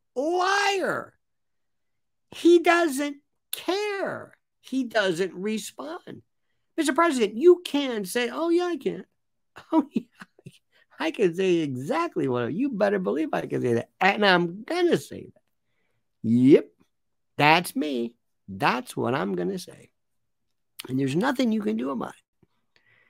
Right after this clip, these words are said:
because I don't care." And your son, what about my son? Joe, you, Hunter, Hunter is, what about it? You, you said that you never talked to Hunter.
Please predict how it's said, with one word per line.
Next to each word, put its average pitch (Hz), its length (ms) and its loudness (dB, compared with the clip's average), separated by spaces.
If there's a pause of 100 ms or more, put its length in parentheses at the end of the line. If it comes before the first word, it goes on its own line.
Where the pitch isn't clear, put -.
(360)
because 208 240 10
I 202 100 8
don't 202 180 6
care." - 180 -10 (1400)
And 214 120 8
your 226 140 10
son, 180 380 2
what 262 100 -6
about 294 240 0
my 143 140 0
son? 101 380 -12 (1400)
Joe, 311 440 6
you, 208 200 -4 (200)
Hunter, 226 760 -2 (440)
Hunter 285 500 -2
is, 208 480 0
what 202 160 0
about 208 240 -6
it? - 80 -20 (440)
You, 311 200 6
you 277 320 0
said 269 260 -2
that 240 140 0
you 214 120 -2
never 208 240 2
talked 226 320 -6
to 175 100 -2
Hunter. 127 280 -4